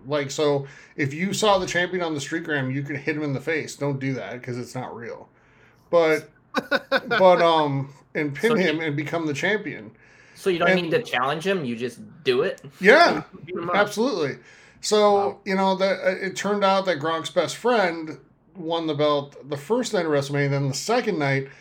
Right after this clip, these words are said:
Speaker 1: everybody was attacking said best friend, um, below the balcony where Gronk was hosting the show from. And Gronk, you know,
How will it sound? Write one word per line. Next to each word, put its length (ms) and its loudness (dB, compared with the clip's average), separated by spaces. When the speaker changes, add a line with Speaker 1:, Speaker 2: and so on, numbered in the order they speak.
Speaker 1:
everybody 280 4
was 140 -2
attacking 680 -4
said 280 0
best 240 -2
friend, 460 -8
um, 260 0
below 480 2
the 80 -4
balcony 460 -2
where 200 -2
Gronk 400 -2
was 180 -10
hosting 720 -6
the 100 -10
show 260 -2
from. 380 -6
And 160 -2
Gronk, 400 2
you 80 -2
know, 360 -2